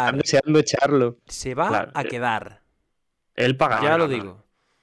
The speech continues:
Speaker 3: Y
Speaker 1: No,
Speaker 3: yo creo que
Speaker 1: no,
Speaker 3: Mori
Speaker 1: no, no.
Speaker 3: quiere cargárselo también, porque
Speaker 2: Yo
Speaker 3: no
Speaker 2: digo,
Speaker 3: era
Speaker 2: si Embiid
Speaker 1: Ni él ni Mori lo quieren ahí. Nadie quiere estar ahí ya.
Speaker 2: Yo os as-, os, me apuesto algo a que se queda.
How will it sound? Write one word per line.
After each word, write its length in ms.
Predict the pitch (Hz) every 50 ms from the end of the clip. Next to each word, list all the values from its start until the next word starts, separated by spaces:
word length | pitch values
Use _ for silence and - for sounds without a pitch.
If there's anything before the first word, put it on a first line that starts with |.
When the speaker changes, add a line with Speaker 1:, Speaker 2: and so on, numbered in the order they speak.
| _ _ _ _ _ _ _
Speaker 3:
Y 100 | - 135
Speaker 1:
No, 60 | 131 135
Speaker 3:
yo 80 | 139
creo 200 | 135 160 165 156
que 100 | - 143
Speaker 1:
no, 80 | 123 135
Speaker 3:
Mori 280 | 123 131 135 120 120 117 -
Speaker 1:
no, 60 | 120
no. 40 | 107
Speaker 3:
quiere 260 | - 120 120 127 135
cargárselo 500 | 127 127 113 107 104 104 - - 117 113
también, 360 | - 80 85 92 98 107 104
porque 160 | - 104 - 127
Speaker 2:
Yo 280 | 127 127 120 110 101
Speaker 3:
no 20 | 101
Speaker 2:
digo, 180 | 110 147 165
Speaker 3:
era 320 | - 185 190 180 - - _ _ _ _ _ -
Speaker 2:
si 240 | - - - 131
Embiid 400 | 127 127 135 143 180 196 202 175 170 127
Speaker 1:
Ni 220 | - 220 196 156 160
él 340 | 170 202 240 262 285 247 208 -
ni 160 | 165 156 147
Mori 320 | 147 143 156 185 180 147
lo 120 | 123 123 123
quieren 280 | - 135 127 127 123 123
ahí. 260 | 117 127 139 135 110
Nadie 280 | 110 127 170 202 220 -
quiere 200 | - 180 165 160
estar 260 | - - - 135 123
ahí 260 | 117 117 135 127 113
ya. 140 | 107 107 117 - _ _ _ _
Speaker 2:
Yo 180 | 110 131 160
os 120 | 175 156 170
as-, 180 | 165 147 - -
os, 260 | 135 135 131 - - _ - - _ _ _ _ _ _ _ _ _ _ _ -
me 160 | 123 131 143 139
apuesto 400 | 139 139 190 196 196 - 185 185
algo 240 | 208 214 208 208
a 60 | 165 147
que 100 | 151 139
se 140 | - - 110
queda. 320 | - 120 107 92 82 -